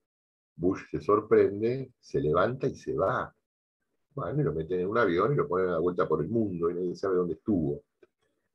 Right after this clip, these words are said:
El vicepresidente lo van a buscar al lugar donde estaba, no sé, estaría en una reunión o por ahí estaba en la casa, el servicio secreto lo agarra,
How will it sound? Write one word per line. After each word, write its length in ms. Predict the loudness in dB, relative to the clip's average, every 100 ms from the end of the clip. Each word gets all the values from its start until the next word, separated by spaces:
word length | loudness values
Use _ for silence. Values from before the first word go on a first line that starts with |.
| _ _ _ 0
El 140 | 2
vicepresidente 840 | 4 4 6 4 4 6 4 4 4
lo 120 | 6
van 160 | 6
a 40 | 6
buscar 320 | 4 2 2
al 80 | 2
lugar 300 | 2 4 4
donde 180 | 2 -2
estaba, 400 | 0 2 2 -2
no 100 | -8
sé, 160 | -14
estaría 340 | -12 -10 -6 -4
en 60 |
una 140 | -4 -4
reunión 380 | -4 -4 -2
o 80 | -4
por 100 | -4
ahí 60 | -8
estaba 240 | -8 -8
en 60 | -6
la 140 | -8
casa, 340 | -10 -12 -12 -14
el 80 | -10
servicio 320 | -8 -6 -6
secreto 380 | -6 -4 -4 -2
lo 200 | 0 0
agarra, 500 | 2 2 0 -4